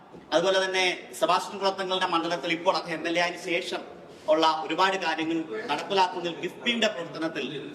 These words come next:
സാർ ആ പദ്ധതി ആവിഷ്കൃതം വഹിച്ച പങ്ക് അങ്ങനെ നോക്കുമ്പോ പത്തനംതിട്ടയും കോട്ടയം ജില്ലയിലെ മണ്ഡലങ്ങളും മൊത്തം ചേർന്ന്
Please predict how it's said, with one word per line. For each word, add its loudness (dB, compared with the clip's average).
സാർ 6
ആ -2
പദ്ധതി -2
ആവിഷ്കൃതം 0
വഹിച്ച -4
പങ്ക് -8
അങ്ങനെ 4
നോക്കുമ്പോ 4
പത്തനംതിട്ടയും 0
കോട്ടയം 4
ജില്ലയിലെ -2
മണ്ഡലങ്ങളും -4
മൊത്തം -2
ചേർന്ന് -2